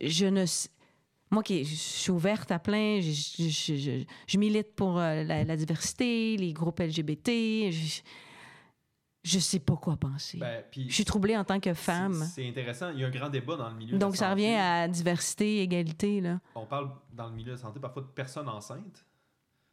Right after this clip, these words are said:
Speaker 1: Ouais.
Speaker 2: Au lieu de dire femme enceinte.
Speaker 1: Ouais.
Speaker 2: Puis là, des fois, on va di-, des fois, on va mélanger, on va dire femme et personne enceinte. Moi, je, je suis en, en, <laughs> je suis fourré, en fait, là. Tu sais,
Speaker 1: Ah
Speaker 2: comme
Speaker 1: ouais,
Speaker 2: je,
Speaker 1: hein ?
Speaker 2: je sais pas quelle posture adopter.
Speaker 1: Non, mais est-ce qu'on dit, par exemple, euh, personne, euh,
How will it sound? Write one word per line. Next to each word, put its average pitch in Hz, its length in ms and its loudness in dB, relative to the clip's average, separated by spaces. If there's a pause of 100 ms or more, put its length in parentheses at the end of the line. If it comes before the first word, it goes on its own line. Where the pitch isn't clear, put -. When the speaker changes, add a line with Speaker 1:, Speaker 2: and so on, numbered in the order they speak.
(420)
Speaker 1:
Ouais. 170 240 2
Speaker 2:
Au 196 100 -2
lieu 123 100 -8
de 120 40 -10
dire 127 140 -6
femme 123 240 -8
enceinte. 117 400 -12
Speaker 1:
Ouais. 185 320 2 (160)
Speaker 2:
Puis 127 80 -12
là, 123 40 -8
des 120 80 -8
fois, 147 120 -8
on - 20 -6
va 117 120 -6
di-, 101 80 -14 (120)
des 117 80 -12
fois, 147 160 -14
on 117 80 -8
va 107 120 -8
mélanger, 110 400 -8
on 120 40 -8
va 110 60 -10
dire 107 100 -14
femme 135 320 -6
et 147 140 -4
personne 131 340 -8
enceinte. 117 580 -14 (800)
Moi, 127 160 -6
je, - 80 -10 (260)
je 131 80 -16
suis - 220 -18
en, 123 80 -6
en, 95 480 -10 (100)
<laughs> - 80 -14
je 135 140 -14
suis - 80 -16
fourré, 120 420 -6
en - 120 -12
fait, - 180 -14
là. 127 80 -10
Tu 131 80 -12
sais, - 100 -8
Speaker 1:
Ah 202 60 2
Speaker 2:
comme 190 100 4
Speaker 1:
ouais, 214 120 2
Speaker 2:
je, 180 40 0
Speaker 1:
hein ? 185 140 2
Speaker 2:
je 151 160 0
sais 135 160 -4
pas 240 240 -2
quelle 143 240 -2 (100)
posture 151 380 -6
adopter. 143 480 -6 (140)
Speaker 1:
Non, 226 80 6
mais 170 160 2
est-ce 175 120 2
qu'on 220 160 4
dit, 226 140 0
par 214 140 2
exemple, 202 360 2
euh, 165 480 2
personne, 208 720 2
euh, 185 140 4